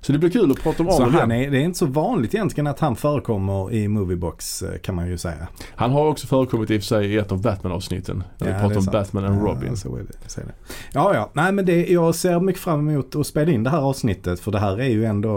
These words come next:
Speaker 2: ja, men det är en kl-, riktigt klassisk film, detta. Och det var, eh, ändå ett tag sedan jag såg den,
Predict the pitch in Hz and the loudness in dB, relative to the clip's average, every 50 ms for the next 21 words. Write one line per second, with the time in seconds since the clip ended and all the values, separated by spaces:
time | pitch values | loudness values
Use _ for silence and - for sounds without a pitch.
0 | 95 101 117 117 - - 277 302 294 277 220 190 208 226 214 202 180 185 180 170 | 0 0 -2 -2 -4 -4 -6 -6 -4 -4 -2 -2 -2 -2 -2 -2 -2 -2 -2 -4
1 | - - - - - - - - - 190 180 196 190 180 - - 185 170 165 - | -6 -8 -14 -12 -10 -10 -10 -8 -6 -4 -2 0 -2 -2 -2 -2 -4 -4 -4 -6
2 | - - - 170 147 - - - - 131 127 - - - - - - 165 123 92 | -6 -2 -2 0 0 -2 -4 -4 -4 -2 -2 -2 -4 -8 -8 -2 0 0 2 2
3 | 90 90 92 95 95 95 - 110 110 110 - - 85 80 82 - - - - - | 0 -2 -2 -4 -4 -6 -4 -4 -4 -4 -4 -4 -6 -6 -6 -8 -14 -20 -20 -18
4 | - - - - - - - - 131 131 143 151 147 156 170 160 151 143 147 143 | -16 -16 -16 -16 -16 -12 -4 0 2 2 2 2 2 2 2 4 4 2 2 0
5 | 139 139 139 127 113 95 95 95 95 98 104 - - - 185 170 170 175 165 147 | 0 -2 -4 -4 -4 -4 -4 -4 -6 -8 -8 -8 -4 -2 0 0 2 2 2 0
6 | - - 175 143 104 - - 127 117 120 117 113 - - 139 104 98 98 95 95 | 0 0 0 0 0 0 -2 -2 0 0 -2 -2 -2 -2 0 0 0 0 0 0
7 | 95 98 | -2 -2